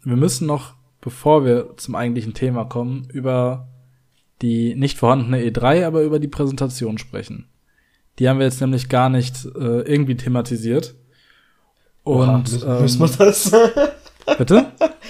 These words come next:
Speaker 2: Ja, okay. Ich bin gespannt, ob du was, was hattest, was so richtig, äh, für dich geknallt hat.
Speaker 1: Ah, nee, richtig geknallt hat's gar nicht.
Speaker 2: Okay, <laughs> gut. Ich
Speaker 1: Leider.
Speaker 2: auch nicht.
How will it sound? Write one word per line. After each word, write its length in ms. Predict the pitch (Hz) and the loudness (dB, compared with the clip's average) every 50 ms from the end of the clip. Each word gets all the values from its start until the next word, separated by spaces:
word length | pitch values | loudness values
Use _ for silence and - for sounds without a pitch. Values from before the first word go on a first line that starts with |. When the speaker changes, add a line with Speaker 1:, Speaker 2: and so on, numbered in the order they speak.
| - - - - - - - | -14 -12 -10 -6 -4 -4 -4
Speaker 2:
Ja, 340 | - 113 117 123 139 156 143 | -2 0 2 4 4 4 2
okay. 320 | 127 - 143 135 139 139 139 - - - - - - _ _ | 2 0 0 0 0 0 -4 -12 -20 -20 -20 -20 -20 _ _
Ich 120 | - - - | -20 -10 -4
bin 120 | - 135 | -2 -2
gespannt, 320 | 127 127 - - 135 143 135 | -2 0 2 2 2 2 2
ob 120 | 123 - | 0 0
du 80 | 135 131 | 2 2
was, 280 | 127 123 127 - - 123 | 2 2 -2 -4 -8 -8
was 200 | 120 120 - - | -8 -4 -2 -2
hattest, 280 | 127 135 135 - - | -2 -2 -2 -4 -2
was 180 | 120 123 123 - | -2 -4 -4 -4
so 80 | - 123 | -4 -4
richtig, 640 | 120 135 139 - - 123 127 - - - - - - | -4 -4 -6 -6 -8 -8 -8 -8 -10 -12 -14 -10 -6
äh, 400 | - 131 131 131 123 123 - - | -4 -2 0 0 -2 -2 -4 -6
für 120 | 123 135 | -6 -8
dich 180 | 127 131 135 - | -6 -8 -8 -12
geknallt 440 | - 123 - - 123 123 131 131 - | -16 -16 -12 -8 -4 -4 -2 -2 -2
hat. 320 | 147 139 120 - - - _ _ _ _ _ _ _ _ _ _ - | -4 -6 -6 -8 -10 -20 _ _ _ _ _ _ _ _ _ _ -6
Speaker 1:
Ah, 140 | 147 160 | -4 -2
nee, 240 | 160 170 170 170 165 | 0 0 0 0 0
richtig 360 | 156 160 180 - - 175 - | 0 0 -2 -2 -4 -8 -8
geknallt 360 | - 147 - - 156 170 175 175 | -10 -10 -6 -4 -2 -2 -2 -2
hat's 220 | 170 160 - - | -4 -4 -4 -4
gar 240 | - 175 - 127 143 | -4 -2 -2 -2 -2
nicht. 420 | 175 214 247 247 - - - - | -2 -4 -6 -8 -10 -14 -8 -4
Speaker 2:
Okay, 320 | 156 143 139 - - 160 156 - | -4 -4 -4 -4 -6 -6 -8 -8
<laughs> 80 | - - | -4 0
gut. 240 | 170 175 180 175 - - - - - _ - - - - _ - - - - | 2 2 2 2 -2 -6 -10 -12 -14 _ -12 -12 -12 -14 _ -10 -10 -10 -10
Ich 120 | - - | -8 -4
Speaker 1:
Leider. 420 | 143 139 139 147 156 165 175 175 | 0 2 2 4 4 4 2 2
Speaker 2:
auch 40 | 131 | 2
nicht. 260 | 139 147 147 - - | 0 -2 -4 -8 -16